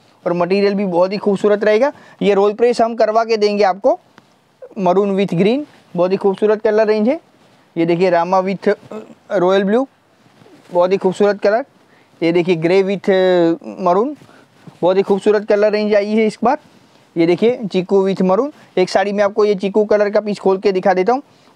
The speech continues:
बहुत ही खूबसूरत लग रहा है और इसका पल्लू भी बहुत ही खूबसूरत है, वो भी मैं आपको दिखा देता हूँ साड़ी का।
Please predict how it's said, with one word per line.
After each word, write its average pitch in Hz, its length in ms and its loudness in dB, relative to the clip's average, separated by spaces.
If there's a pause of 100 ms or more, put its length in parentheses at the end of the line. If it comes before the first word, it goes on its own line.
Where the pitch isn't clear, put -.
बहुत 185 160 2
ही 196 60 0
खूबसूरत 208 460 0
लग 190 140 2
रहा 196 120 2
है 294 80 -4 (240)
और 202 120 2
इसका 247 200 0
पल्लू 208 360 0
भी 262 140 2
बहुत 208 260 2
ही 233 60 -6
खूबसूरत 185 480 0
है, 269 100 0 (460)
वो 165 100 2
भी 202 100 0
मैं 208 140 2
आपको 208 240 0
दिखा 190 240 2
देता 185 220 -2
हूँ 208 80 -2
साड़ी 175 260 -2
का। 233 160 -2